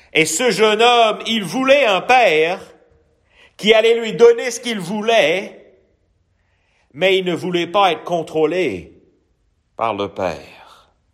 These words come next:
Il dit à son père, « Donne-moi. » Vous voyez, il ne veut pas l'autorité de son père, il veut selon, seulement vivre selon ses propres pensées.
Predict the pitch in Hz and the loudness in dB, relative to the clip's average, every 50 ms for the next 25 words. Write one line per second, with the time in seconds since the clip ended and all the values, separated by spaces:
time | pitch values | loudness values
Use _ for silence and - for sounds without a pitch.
0 | _ _ _ _ _ _ _ _ _ _ _ _ _ _ _ _ _ _ _ _ | _ _ _ _ _ _ _ _ _ _ _ _ _ _ _ _ _ _ _ _
1 | _ _ - 120 123 123 120 143 180 180 165 156 143 - - 156 139 - - 170 | _ _ -8 -8 -8 -4 -4 -2 2 4 4 4 2 0 -2 -4 -4 0 0 2
2 | 170 170 160 147 131 123 110 98 87 90 - - _ _ _ _ - 92 120 139 | 2 2 0 -2 -6 -6 -8 -8 -12 -14 -18 -20 _ _ _ _ -10 -4 -2 -2
3 | 139 117 113 127 147 147 127 101 85 - - - - - _ _ _ _ _ _ | -2 -4 -6 -6 -2 0 0 0 -2 -4 -10 -18 -20 -20 _ _ _ _ _ _
4 | _ _ _ _ _ _ _ _ _ _ _ _ _ _ _ _ _ _ _ _ | _ _ _ _ _ _ _ _ _ _ _ _ _ _ _ _ _ _ _ _
5 | - 156 151 139 196 202 190 190 208 226 233 220 208 175 - - 208 214 214 208 | -6 -4 0 2 4 4 4 2 0 -2 -2 -2 -4 -6 -8 -8 -8 -4 2 4
6 | 196 185 - 196 202 185 - 196 240 226 220 208 196 196 208 208 202 196 196 208 | 4 6 6 6 4 4 4 4 4 4 4 2 2 4 6 6 6 4 2 0
7 | 208 196 165 180 180 180 - - 247 247 233 175 180 160 - - 147 135 127 - | 0 0 0 -4 -8 -6 -4 -2 -2 -2 -2 -2 -4 -6 -6 -6 -8 -8 -8 -6
8 | - 147 147 151 151 151 156 160 175 180 180 185 180 180 - - _ _ _ _ | -2 0 0 2 2 0 0 0 -2 -2 -4 -6 -10 -14 -20 -20 _ _ _ _
9 | _ _ _ _ _ _ _ _ _ _ _ 147 151 151 131 123 156 151 139 147 | _ _ _ _ _ _ _ _ _ _ _ -8 -8 -8 -4 -2 -2 -2 -2 -2
10 | - 165 160 160 165 165 165 170 156 - - 180 170 165 160 170 170 170 170 156 | -2 -2 0 2 2 2 0 0 -2 -4 -2 0 0 0 0 0 0 0 -2 -2
11 | 151 185 170 135 117 117 113 120 123 127 123 - - 120 120 120 117 113 - 127 | -4 -4 -2 -2 -4 -6 -4 -4 -4 -4 -4 -2 -2 0 0 0 -2 -2 -4 -6
12 | 117 113 - - 123 117 117 - 127 123 123 - 127 123 120 120 - - - 87 | -6 -6 -2 -2 -2 -2 -2 -4 -4 -4 -4 -4 -4 -4 -4 -8 -12 -16 -16 -16
13 | 65 50 - - - - - | -16 -16 -18 -20 -20 -20 -20